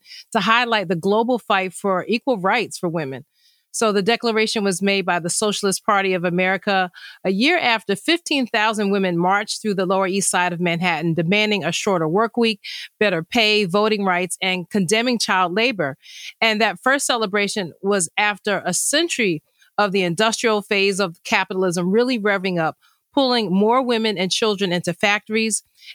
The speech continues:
As early as March eighth in eighteen fifty-seven, women working in clothing and textile factories held a street demonstration demanding better working conditions in New York.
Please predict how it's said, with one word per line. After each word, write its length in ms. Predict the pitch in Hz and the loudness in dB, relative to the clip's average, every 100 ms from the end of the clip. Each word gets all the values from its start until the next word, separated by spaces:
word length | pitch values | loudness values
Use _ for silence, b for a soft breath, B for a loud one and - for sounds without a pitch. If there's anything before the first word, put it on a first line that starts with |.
| 196 | -4
As 120 | 170 | 0
early 360 | 208 214 208 | 0 2 2
as 200 | 190 175 - | 2 -2 -2
March 380 | 185 202 202 - | 0 0 0 -4
eighth 300 | 202 202 - | -2 -2 -2
in 180 | 190 170 | -2 0
eighteen 400 | 190 214 - 208 | -2 -2 -2 -4
fifty-seven, 760 | - 196 190 175 254 254 190 180 B B _ | -2 -4 -2 0 0 0 -2 -4 B B _
women 320 | 226 226 214 | 0 2 0
working 380 | 190 196 214 196 | 0 -2 -2 -2
in 140 | 185 | -4
clothing 520 | 175 - 220 220 208 190 | -4 0 2 2 2 0
and 140 | 175 | -2
textile 480 | - 202 - 202 185 | -2 -4 0 0 0
factories 580 | - 185 190 190 180 - | 0 -2 -2 -2 -2 0
held 220 | 214 180 | -2 -2
a 40 | |
street 360 | - - 226 - | -4 -2 -4 -4
demonstration 800 | 160 202 196 - 202 196 - 196 B B B | -4 0 0 0 0 0 0 -2 B B B
demanding 720 | 220 196 196 202 208 214 170 156 | 0 2 2 2 2 0 -2 -2
better 300 | 196 202 202 | 0 2 0
working 380 | 180 196 214 | 0 0 -2
conditions 640 | 202 208 180 196 - 202 185 | -2 0 0 0 0 -2 0
in 140 | 208 | 0
New 80 | 190 | 0
York. 340 | 196 185 185 | 2 2 0